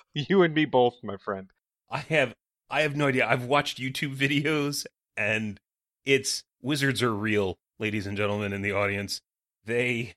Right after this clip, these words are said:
Speaker 2: th-, there, there's some magicians out there that can fold a fitted bed sheet.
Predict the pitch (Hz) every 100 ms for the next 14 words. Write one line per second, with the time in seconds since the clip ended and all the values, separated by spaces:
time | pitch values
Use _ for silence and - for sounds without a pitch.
0 | _ _ _ _ 101 101 131 104 104 120
1 | 127 110 131 135 - 123 123 123 123 101
2 | 123 - 110 113 107 107 110 104 101 110
3 | 92 92 _ - 113 104 - 110 104 104
4 | 98 - 101 95